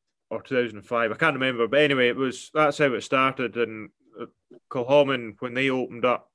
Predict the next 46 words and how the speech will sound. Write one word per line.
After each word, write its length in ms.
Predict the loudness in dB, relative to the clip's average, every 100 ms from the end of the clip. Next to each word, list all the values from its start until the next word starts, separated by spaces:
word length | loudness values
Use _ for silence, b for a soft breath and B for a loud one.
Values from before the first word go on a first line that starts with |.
| _
next 300 | -6 -4 -4 -4
door, 180 | -4
they're 160 | 0 -2
the 100 | -2
next 240 | -4 -4 -4
door 160 | -4
farm 340 | 0 0 0 -2
to 100 | 0
us. 340 | 0 0 -6 -18 -20 _ -20 -14
Um, 720 | -4 -2 0 -2 -8 -12 -14 _ _ _ _ -20 _ _ _
we 220 | -6 -2
ended 240 | -2 -2 -4
up 160 | -4
growing 220 | -4 -4 -4
a 60 |
field 320 | -6 -4 -4 -6
for 140 | -4
them 300 | 0 0 -2
in 180 | -6 -16 _ _
two 160 | -10 -4
thousand 340 | -4 -4 -10
and, 420 | -14 -14 -16 -18 -20 _ _ _
I 40 | -20 -20 -20 -20 -20 -12 -4
think 200 | -4 -4
it 60 |
was 140 | -4 0
either 120 | 2
two 120 | 4
thousand 200 | 2 2
and 100 | -2
eight 140 | 0
or 60 | -2
two 100 | 0
thousand 240 | 0 0
and 100 | -6
nine. 220 | -2 -2 -4
I 60 |
can't 220 | -6 -8
just 220 | -10 -16 _
quite 240 | -6 -6
remember. 440 | -6 -6 -6 -6
But 300 | -4 -2 -4 -6 b b b b b -8
when 120 | -6
it 100 | -6
came 340 | -2 0 0 -6
to, 460 | -6 2 4 4 0